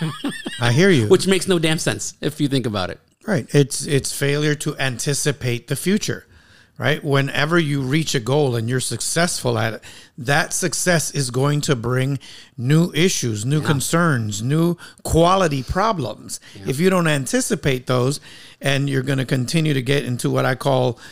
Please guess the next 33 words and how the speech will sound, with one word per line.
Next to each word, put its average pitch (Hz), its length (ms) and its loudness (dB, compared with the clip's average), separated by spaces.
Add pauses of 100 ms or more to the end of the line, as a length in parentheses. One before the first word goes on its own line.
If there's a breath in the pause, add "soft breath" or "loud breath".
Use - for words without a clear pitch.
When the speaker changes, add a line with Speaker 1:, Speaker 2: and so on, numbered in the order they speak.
(120)
Speaker 2:
the 139 140 0
gray 135 360 0
zone, 131 500 -2 (440 loud breath)
uh, 131 420 2
you're 135 140 -2
gonna 151 160 0
get 156 160 -2
comfortable. 180 580 0
Speaker 1:
Yeah. 110 200 -14 (260 loud breath)
Speaker 2:
And, 143 320 2
and 135 260 0
then 147 180 2
when 139 200 2
the 127 100 -2
challenges 139 720 0
arise 131 800 0
and 117 220 -4
you're 127 160 -2
not 127 260 -2
ready 156 240 0
because 127 460 -4 (200 loud breath)
you 135 140 -8
did 131 220 -4
not 127 340 -4 (140)
prepare, 180 680 2 (320 loud breath)
then 143 240 0
you're 147 120 0
gonna 135 220 -4
experience 123 840 -2 (240 loud breath)
the 113 120 -4
hard 123 260 0
times. - 560 -14
Speaker 1:
Yeah. - 80 -18